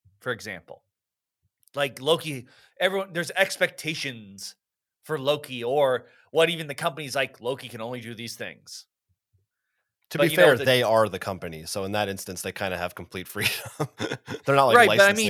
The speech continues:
Speaker 1: mean
Speaker 2: it to someone else.
Speaker 1: but even i-, if they are the company, my point is, like, they know, like, because of what Loki or any character that's already been built up for so many years has to stick within this certain frame.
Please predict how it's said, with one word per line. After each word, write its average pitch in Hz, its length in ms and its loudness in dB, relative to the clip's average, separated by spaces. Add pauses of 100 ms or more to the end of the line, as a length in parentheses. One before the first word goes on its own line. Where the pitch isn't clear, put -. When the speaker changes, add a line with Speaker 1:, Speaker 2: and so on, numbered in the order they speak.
Speaker 1:
mean - 20 -6
Speaker 2:
it 98 140 -4
to 123 80 -2
someone 101 280 -2
else. - 420 -6 (280)
Speaker 1:
but 196 280 0
even 247 260 -4
i-, 208 180 -8 (200)
if 196 160 -2
they 175 140 0
are 156 220 4
the 170 120 -2
company, 170 440 -6
my 123 120 -2
point 170 320 -8
is, 143 120 -8
like, 135 300 -2 (460)
they 160 240 0
know, 160 160 0
like, 143 340 0 (1040)
because 180 420 0
of 160 120 -4
what 185 320 -2
Loki 151 800 -4
or 156 200 0
any 190 200 0
character 170 460 0
that's 143 180 0
already 147 180 -4
been 135 160 -6
built 139 200 -2
up 127 160 -6
for 127 60 -14
so 139 200 -4
many 123 180 -10
years 107 720 -10 (540)
has 165 320 2
to 143 80 -8
stick - 280 -4
within 131 280 -10
this 117 180 -8
certain 120 300 -10
frame. 107 400 -12